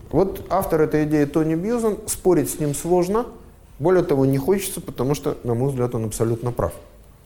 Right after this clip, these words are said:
И вот когда начинаешь работать с этой,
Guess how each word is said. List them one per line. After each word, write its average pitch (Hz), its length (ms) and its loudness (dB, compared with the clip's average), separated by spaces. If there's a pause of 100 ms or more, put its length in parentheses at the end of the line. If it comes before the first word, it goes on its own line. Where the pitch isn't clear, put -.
(420)
И 113 60 -2
вот 123 160 0
когда 147 500 2 (120)
начинаешь 143 520 0
работать 147 420 0
с - 60 -2
этой, 147 240 0